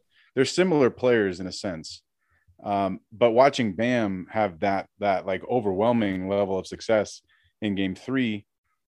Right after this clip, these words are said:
to me, should have led the Heat to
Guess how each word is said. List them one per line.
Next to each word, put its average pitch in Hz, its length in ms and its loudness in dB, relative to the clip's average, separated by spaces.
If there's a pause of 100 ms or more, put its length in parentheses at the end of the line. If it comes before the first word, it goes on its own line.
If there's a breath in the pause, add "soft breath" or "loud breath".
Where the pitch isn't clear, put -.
(280)
to 120 100 -2
me, 143 360 4
should 120 220 -2
have 110 200 2
led 104 420 4 (160)
the 113 80 -2
Heat 143 380 -6
to 107 460 -4